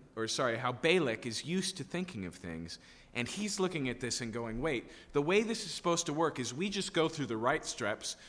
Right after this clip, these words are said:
we do the right rituals, and then I get what I want, right?" It goes against the grain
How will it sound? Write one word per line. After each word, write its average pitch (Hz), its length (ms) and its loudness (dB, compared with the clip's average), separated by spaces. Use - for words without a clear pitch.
we 170 140 2
do 180 200 2
the 131 120 4
right 127 360 4
rituals, 131 540 2
and 151 160 4
then 180 100 4
I 247 120 8
get 190 200 4
what 156 140 4
I 165 80 6
want, 190 340 6
right?" 151 300 4
It 143 80 -8
goes 180 240 4
against 175 340 0
the 151 80 0
grain 135 720 0